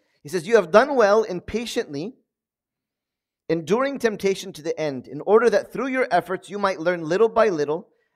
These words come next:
and be proven in the battles," or the spiritual wars, "waged both by demons and people that the Lord is going to allow to tempt you." Pay attention to this. The cherubim are telling him,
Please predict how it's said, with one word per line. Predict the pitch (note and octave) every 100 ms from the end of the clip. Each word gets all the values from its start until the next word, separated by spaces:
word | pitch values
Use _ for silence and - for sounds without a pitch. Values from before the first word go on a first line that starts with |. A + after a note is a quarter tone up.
| -
and | E3+
be | F3+
proven | - - A#3+ A#3 C#4
in | - F#3
the | F3
battles," | F3 F#3 D3+ G#2+ F#2 - _ _ -
or |
the | G#2+ B2
spiritual | - D#3+ E3 D#3+ D3+
wars, | C3 G2+ - _ _ _ _ -
"waged | D3+ A3 C4+ A3+ F3+ E3
both | F#3 F#3+ C#3
by | D#3 D#3
demons | C3 F#3 A#3+ B3+ B3+ -
and | - G3 G3
people | A3+ A#3+ - A2+ -
that | C3 C3
the | B2+
Lord | D3 F3+
is | E3+ -
going | D3+ C#3+ D3
to | -
allow | B2 A#2+ A#2 C3
to | -
tempt | - C#3+ C#3 _
you." | _ _ _ _ -
Pay |
attention | G#3 - - D2
to | _
this. | _ _ _ _ _ _ _ _ _ _
The | D#3+
cherubim | D#3+ A3 B3 B3 C4+
are | B3
telling | - G3+ E3+ C#3+
him, | G#2 F2+